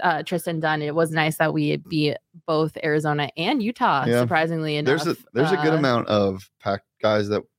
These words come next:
Speaker 2: A S U recruited in this signing class that had offers from
Speaker 1: Obviously,
Speaker 2: Pac-twelve
Speaker 1: I don't
Speaker 2: schools.
Speaker 1: know what all Utah's recruiting class looks like, but to
Speaker 2: They have the
Speaker 1: me
Speaker 2: second lowest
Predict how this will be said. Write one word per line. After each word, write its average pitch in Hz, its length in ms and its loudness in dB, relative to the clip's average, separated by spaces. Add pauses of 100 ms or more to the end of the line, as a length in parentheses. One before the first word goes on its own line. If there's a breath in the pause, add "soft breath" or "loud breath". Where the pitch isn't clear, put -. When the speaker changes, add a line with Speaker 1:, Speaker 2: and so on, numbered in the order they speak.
(160)
Speaker 2:
A 104 140 0
S 101 160 -4
U 104 80 -2
recruited 98 540 0 (500)
in 104 60 -10
this 101 160 0
signing 95 260 0
class 92 280 -2
that 95 120 -4
had 95 80 -2
offers 85 560 0
from - 300 -4 (340)
Speaker 1:
Obviously, 196 340 0
Speaker 2:
Pac-twelve 180 100 0
Speaker 1:
I - 20 -2
don't 170 160 0
Speaker 2:
schools. 180 60 -2
Speaker 1:
know 170 160 0
what 151 540 -4 (120)
all 151 380 0
Utah's 151 600 -4
recruiting 156 360 -4
class 151 320 -2
looks 151 240 -2
like, 185 180 0
but 143 180 -2
to 160 240 -4
Speaker 2:
They 156 100 2
have 110 80 4
the - 60 4
Speaker 1:
me - 40 0
Speaker 2:
second - 500 -2
lowest 98 540 0